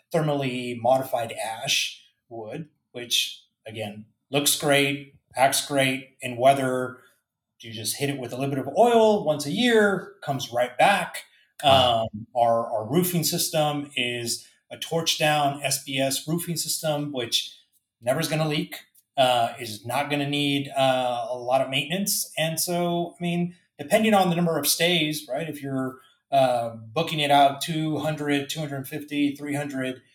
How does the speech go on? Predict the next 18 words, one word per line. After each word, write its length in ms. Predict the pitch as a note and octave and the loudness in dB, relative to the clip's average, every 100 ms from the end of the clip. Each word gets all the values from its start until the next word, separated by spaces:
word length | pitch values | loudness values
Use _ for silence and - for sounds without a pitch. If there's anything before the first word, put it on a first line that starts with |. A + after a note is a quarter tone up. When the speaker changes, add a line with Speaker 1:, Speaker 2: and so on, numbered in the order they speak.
| _ _ C3 | _ _ -2
Speaker 1:
uh, 560 | B2+ B2 A#2+ A#2 A2 A2+ | 0 0 -4 -4 -6 -2
reservations, 1040 | C#3+ C3 B2 G3+ - B2 C3+ D3 - - - | -2 -2 -2 0 0 -2 -6 -8 -10 -14 -8
uh, 160 | C3 B2 C3 | -6 -6 -8
a 40 | |
year 420 | B2+ G3+ G3 C#3+ | -4 0 0 0
with 160 | B2+ - | -4 -8
twenty-five 480 | - D#3+ D3 C#3+ C#3+ | -8 -6 0 0 0
hundred, 360 | D3 C#3+ C3 | -4 -6 -6
three 180 | C#3+ D3 | -6 -4
thousand 520 | C#3+ C3+ C3 B2 A#2+ _ _ | 0 0 -2 -10 -14 _ _
stays, 880 | - - D#3 G#3+ F3 C#3+ C#3 C#3 - | -4 -4 -2 -2 0 0 -2 -6 -2
uh, 480 | C#3+ C#3+ C3+ C3+ C3 C3+ | 2 4 4 2 0 -2
of 80 | |
actual 380 | C3+ C#3 - A2+ | -2 -2 -6 -10
nights, 640 | A#2+ G#3+ G#3+ - - - - _ _ | 0 0 0 -2 -2 -4 -12 _ _
I 40 | F3 | 0
mean, 280 | E3+ D#3 D3 _ | 0 0 -6 _
there, 180 | D3+ D#3 | -4 -2